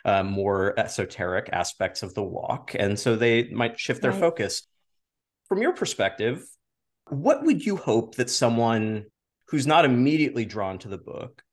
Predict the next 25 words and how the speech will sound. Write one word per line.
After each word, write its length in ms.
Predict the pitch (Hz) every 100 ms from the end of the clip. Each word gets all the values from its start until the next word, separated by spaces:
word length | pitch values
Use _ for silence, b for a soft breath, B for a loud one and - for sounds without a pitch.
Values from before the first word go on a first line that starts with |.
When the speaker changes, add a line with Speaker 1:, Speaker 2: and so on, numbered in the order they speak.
| -
Speaker 1:
who 120 | - 143
doesn't 340 | 170 165 139
normally 580 | 117 120 143 131 104 95
wrestle 420 | 92 85 - 90
with 200 | 92 -
these 240 | 101 90 -
kinds 260 | 87 85
of 100 | 92
themes 400 | - 90 95 110
when 160 | 101 95
thinking 320 | 92 - 95
about 360 | 90 92 90 -
the 80 |
Camino, 440 | - 92 90 95 - _ _ _
what 140 | 233 415
would 140 | 370
you 80 | 240
hope 220 | 165 -
that 120 | 156
they 120 | 131
could 360 | 120 - 151 92
get 280 | 98 - - _ _ _ -
from 180 | 104 92
your 100 | 92
book? 360 | 90 - -